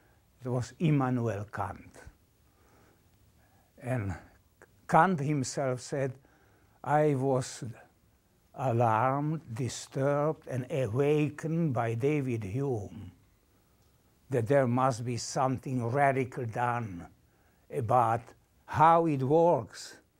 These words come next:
within our mind. What are the senses and reason doing? Who controls whom?"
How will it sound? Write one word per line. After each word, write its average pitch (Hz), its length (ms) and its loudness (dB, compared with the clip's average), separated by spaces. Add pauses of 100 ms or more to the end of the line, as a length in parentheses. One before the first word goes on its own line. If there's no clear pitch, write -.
(380)
within 123 420 2
our 123 320 -2
mind. 101 580 -6
What 147 220 -2
are 165 200 2
the 135 140 0
senses 156 640 -2
and 135 240 2
reason 139 440 0
doing? 131 380 2
Who 160 220 2
controls 131 640 -2
whom?" 101 540 -8